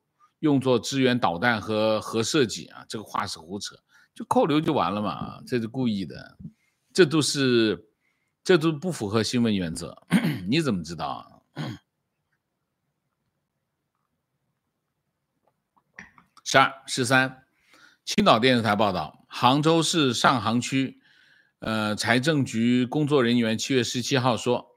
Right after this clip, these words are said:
他们已经成立了专班处理娃哈哈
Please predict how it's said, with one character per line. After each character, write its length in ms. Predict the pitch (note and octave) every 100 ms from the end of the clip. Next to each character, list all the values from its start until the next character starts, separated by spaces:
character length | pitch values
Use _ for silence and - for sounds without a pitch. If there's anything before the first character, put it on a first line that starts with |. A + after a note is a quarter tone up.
| _ _ _ _
他 160 | - E3+
们 140 | E3+
已 100 | A#2
经 220 | G#2+ C#3+
成 280 | - G#2+ B2+
立 140 | C#3+
了 220 | A#2+ A2 G2+
专 280 | C3+ C3
班 360 | C3 C3 C3 -
处 280 | - - C#3+
理 140 | G2+ F2+
娃 200 | F#2 A#2
哈 220 | B2 A#2+
哈 340 | B2+ B2+ A#2+